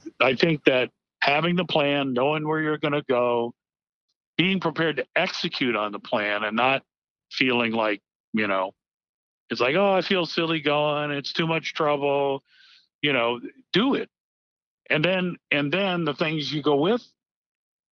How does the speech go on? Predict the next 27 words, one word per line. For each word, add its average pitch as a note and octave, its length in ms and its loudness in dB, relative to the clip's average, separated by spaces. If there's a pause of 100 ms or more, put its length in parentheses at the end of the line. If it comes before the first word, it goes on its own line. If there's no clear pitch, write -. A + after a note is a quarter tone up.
you D3 100 2
know, B2 100 2
certainly E3+ 420 0
documents, C#3+ 960 -2
th-, C3+ 220 0 (200)
medicines, B2 880 0
probably, B2 460 2 (260)
if, B2 200 0
you B2 100 2
know, B2+ 40 2
I'm B2 240 0
not, A#2+ 180 0 (100)
I A#2 60 0
don't A#2+ 100 0
have A#2 80 -2
the G2+ 80 -2
list G#2+ 280 -2
in F#2 80 -6
front G2 220 -2
of G2+ 60 -6
me, G#2 140 -6
but G#2+ 240 2 (340)
first G#3+ 320 4
medicines. C#3+ 640 -4 (420)
If C3 100 2
you've E3 160 0
got, E3 220 0